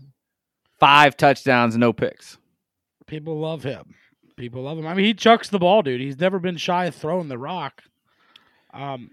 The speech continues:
Speaker 2: the Rams did their job. The Broncos beat the Giants in probably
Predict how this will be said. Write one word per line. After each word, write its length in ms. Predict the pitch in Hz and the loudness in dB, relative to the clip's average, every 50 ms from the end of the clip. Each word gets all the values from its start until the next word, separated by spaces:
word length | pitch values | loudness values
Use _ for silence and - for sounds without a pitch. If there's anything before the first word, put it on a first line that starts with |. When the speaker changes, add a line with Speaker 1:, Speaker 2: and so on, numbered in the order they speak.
| _ - - | _ -20 -14
Speaker 2:
the 120 | 165 180 185 | -10 -8 -2
Rams 360 | 185 214 226 233 226 214 175 | 0 4 4 4 4 2 0
did 220 | 151 202 190 160 | -2 -2 -2 -2
their 200 | 147 180 196 202 190 | -2 -2 -2 -2 -2
job. 640 | 160 165 185 180 180 180 180 175 175 165 156 156 - _ _ _ _ _ _ _ _ _ _ _ _ _ | -4 -4 -2 0 0 2 2 2 0 -2 -2 -6 -12 _ _ _ _ _ _ _ _ _ _ _ _ _
The 80 | - 175 | -8 -6
Broncos 800 | 135 - 160 170 196 208 202 - 214 208 202 190 185 165 147 147 | -4 -2 0 2 2 2 2 2 2 2 2 2 0 -2 -6 -8
beat 240 | 143 151 185 175 - | -8 -8 -8 -8 -8
the 60 | - | -14
Giants 520 | 120 117 151 170 190 202 202 196 165 139 | -12 -8 -6 -4 -2 -2 -4 -4 -6 -8
in 160 | 165 160 147 135 | -10 -12 -8 -6
probably 760 | 170 170 185 214 226 180 156 160 156 151 147 147 143 135 | -4 -4 -4 -4 -4 -6 -6 -6 -6 -6 -8 -8 -10 -12